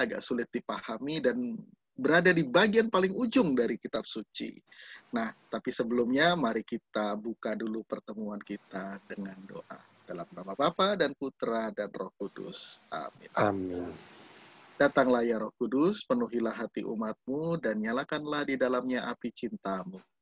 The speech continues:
Speaker 1: Utuslah rohmu, maka segala sesuatu akan diciptakan lagi, dan engkau akan membaharui muka bumi. Ya Allah, engkau telah mengajar hati umatmu dengan terang Roh Kudus. Berilah supaya dalam roh yang sama ini,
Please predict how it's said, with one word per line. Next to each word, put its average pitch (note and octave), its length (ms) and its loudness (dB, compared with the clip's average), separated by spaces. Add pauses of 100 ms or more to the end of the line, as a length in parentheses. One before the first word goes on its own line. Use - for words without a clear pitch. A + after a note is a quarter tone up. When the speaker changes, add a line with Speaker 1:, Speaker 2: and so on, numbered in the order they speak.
(540)
Speaker 1:
Utuslah A#2+ 400 -2
rohmu, B2+ 480 -2
maka A#2 240 -2
segala C3+ 400 0
sesuatu C#3 560 0
akan C3 160 -2
diciptakan A2+ 640 -4
lagi, A2 560 -4 (320)
dan G#2+ 160 -4
engkau C#3 400 -2
akan C#3 320 -2
membaharui C3 640 0
muka G#2+ 320 -4
bumi. F#2+ 320 -8 (800)
Ya A2 240 0
Allah, C#3 240 2
engkau B2+ 160 2
telah A#2+ 240 0
mengajar C3+ 480 0
hati C#3+ 240 -2
umatmu C#3+ 480 -2
dengan B2+ 320 0
terang A#2+ 320 -2
Roh A2+ 160 -4
Kudus. C#3+ 560 -4 (400)
Berilah C3 320 8
supaya B2+ 480 4
dalam A#2 240 4
roh B2+ 160 2
yang D#3+ 240 0
sama D3 320 -4
ini, D#3+ 240 -2